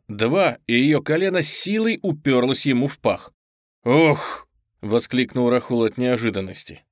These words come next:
И затем снова «Ох!» уже от боли. Он попытался скинуть ее, но Чандра перехватила его руки и придавила к подушке у него над головой.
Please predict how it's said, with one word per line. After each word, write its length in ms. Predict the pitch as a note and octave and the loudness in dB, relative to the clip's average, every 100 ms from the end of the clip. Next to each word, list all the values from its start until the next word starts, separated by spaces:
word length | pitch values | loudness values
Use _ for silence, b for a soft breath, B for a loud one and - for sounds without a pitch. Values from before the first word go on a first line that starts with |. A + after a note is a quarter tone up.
| - | -2
И 80 | |
затем 380 | A#2 B2+ C#3+ C3+ | 0 0 0 -2
снова 420 | - C#3 B2 G2 - _ | -2 0 0 -2 -8 _
«Ох!» 840 | C3 D3 D#3+ E3+ D3+ - - - _ _ _ | -8 -2 0 0 -2 -8 -16 -20 _ _ _
уже 320 | - B2+ A2+ C3 | -4 -2 0 0
от 140 | C3+ | -2
боли. 400 | A2 F#2+ C#2+ - _ _ _ - | -6 -8 -10 -18 _ _ _ -6
Он 140 | D#3+ | -6
попытался 480 | F3 E3+ F#3+ E3+ D#3+ | -4 -4 -2 -2 -2
скинуть 480 | D3+ F#3 F#3 B2+ - | -4 -4 -4 -4 -4
ее, 240 | G#2 G#2 | -2 -2
но 140 | G#2+ | -2
Чандра 400 | A#2 F#3 F3 D#3+ | -2 -4 -2 -2
перехватила 720 | D3+ D3 C#3 B2+ - - E3 C#3+ | -2 -2 -2 -2 -2 -2 0 0
его 260 | C#3 B2+ | 0 0
руки 300 | D#3+ E3+ D3 | -2 -2 -2
и 80 | B2+ | -4
придавила 540 | A#2+ B2 C3+ D3+ D3+ | -2 -2 0 0 0
к 80 | B2+ | -2
подушке 440 | C3 C3 D#3 C#3+ C3 | -2 -2 -2 -2 -2
у 100 | B2 | 0
него 260 | C3 C3 | 0 0
над 120 | A#2+ | 0
головой. 560 | A2 A2+ G#2+ F#2 - - | 0 0 0 -2 -8 -20